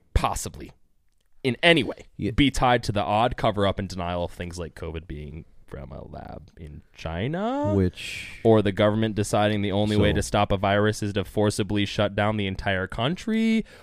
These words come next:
Speaker 1: or that certain political leaders claiming one half of the country is the enemy, quote unquote, or, you know, the absolutely most foolproof, legit election in history.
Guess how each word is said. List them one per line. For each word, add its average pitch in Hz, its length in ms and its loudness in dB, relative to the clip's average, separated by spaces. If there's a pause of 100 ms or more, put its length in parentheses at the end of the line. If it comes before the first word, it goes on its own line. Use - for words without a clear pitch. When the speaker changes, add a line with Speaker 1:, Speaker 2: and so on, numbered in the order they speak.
(140)
Speaker 1:
or 143 200 8
that 127 200 4
certain 139 320 0
political 123 480 0
leaders 113 380 0
claiming 110 380 -2
one 104 160 0
half 104 240 0
of 98 60 -6
the 95 60 -4
country 104 460 0 (100)
is 90 260 -2
the 85 260 -4
enemy, 123 480 0
quote 123 280 0
unquote, 117 540 0 (400)
or, 104 500 6
you 120 140 -2
know, 110 100 -2 (160)
the 110 280 -2
absolutely 147 500 2
most 117 320 0
foolproof, 123 840 -2 (100)
legit 104 540 -4
election 98 460 -4
in 90 80 -6
history. 95 400 -6